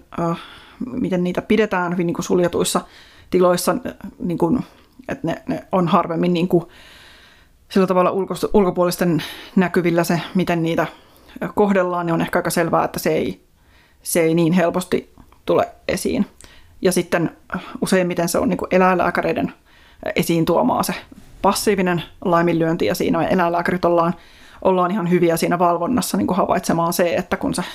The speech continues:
eläinten pitopaikka on vaikkapa likainen, ahdas ja vaarallinen, äh, tai eläimiä ei ruokita, tai niille ei anneta vettä, niin tavallaan tällaisia epäkohtia on, on paljon helpompi havaita kuin sitten se väkivalta, josta ei välttämättä ole jäänyt jälkiä siihen eläimeen, tai,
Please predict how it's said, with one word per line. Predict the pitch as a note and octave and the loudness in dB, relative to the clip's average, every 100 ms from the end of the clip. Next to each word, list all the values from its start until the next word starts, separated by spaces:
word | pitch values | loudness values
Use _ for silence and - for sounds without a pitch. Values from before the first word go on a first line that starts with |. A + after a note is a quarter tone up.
| - | -2
eläinten | F3+ F3 F3+ F3+ | 0 0 0 0
pitopaikka | F3 D#3+ G2+ - - | 0 0 0 0 0
on | C2 - - _ _ _ _ - _ - - - | 0 -2 -8 _ _ _ _ -20 _ -20 -6 -2
vaikkapa | - - G3 F3 - - _ | 0 0 0 -2 -4 -12 _
likainen, | F#3+ F#3+ F3+ F3 F3 | 0 2 2 0 0
ahdas | F3 F3+ - | 0 -2 0
ja | F3 | 2
vaarallinen, | F3 F3 E3+ F#3 A#3+ A3+ - D4+ - _ - - | 4 4 2 0 0 0 -2 -10 -12 _ -20 -18
äh, | - - - _ | -18 -18 -20 _
tai | F3 - G3+ - | -2 0 0 0
eläimiä | F#3 F3+ F3+ | 0 2 0
ei | F3+ | 0
ruokita, | F#3+ F3 E3 F3+ - - - - - | 0 0 0 -2 -4 -8 -20 -20 -2
tai | - | 0
niille | E3+ E3+ | 2 2
ei | |
anneta | - F#3 F3 | 2 0 0
vettä, | F#3+ F3+ - - - - - | 0 -2 -4 -6 -6 -20 -6
niin | - | 0
tavallaan | E3 E3+ | 2 2
tällaisia | F3 E3+ F3+ F3 | 0 -2 0 0
epäkohtia | F3 F3 F#3 - - | -2 -4 -6 -2 0
on, | - G3+ - - F3+ | 2 0 -4 -6 -2
on | |
paljon | F3 D#3 | 0 0
helpompi | F3+ - F3 F3+ | 0 -2 -2 0
havaita | - - D3+ F3+ | 0 0 -2 -2
kuin | E3 | -2
sitten | D#3+ F3 | -2 -2
se | E3+ | -2
väkivalta, | D#3+ D#3+ F#3+ D3 - | -2 0 0 0 0
josta | - - | 0 -2
ei | F2 | -2
välttämättä | - - - - - | -2 -4 -6 -4 0
ole | - - | 0 2
jäänyt | D#3+ E3+ | 0 0
jälkiä | F3 F#3+ G#3 G3 | 0 0 0 0
siihen | F#3 F3+ E3+ | 0 2 2
eläimeen, | E3 - - F#3 | 0 -2 -4 -6
tai, | A2+ G2+ | -6 -8